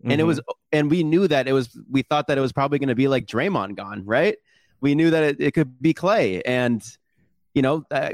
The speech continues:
Speaker 1: the Warriors fans have known this, but I think once they got to the national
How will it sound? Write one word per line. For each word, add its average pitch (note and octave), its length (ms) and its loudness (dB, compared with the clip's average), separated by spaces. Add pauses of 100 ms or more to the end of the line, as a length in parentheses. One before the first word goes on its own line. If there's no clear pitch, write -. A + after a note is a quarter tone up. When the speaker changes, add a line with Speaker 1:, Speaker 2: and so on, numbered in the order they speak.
(140)
Speaker 1:
the C#3 140 -2
Warriors E3 320 2
fans D#3+ 220 -2
have D3+ 240 -2
known C#3+ 240 2
this, F#2+ 160 -4
but A#2 120 -2
I A#2 60 2
think C3+ 220 -2
once C3+ 180 -2
they C#3 80 -2
got C3+ 160 0
to B2+ 80 -6
the A#2 80 0
national A2 600 -2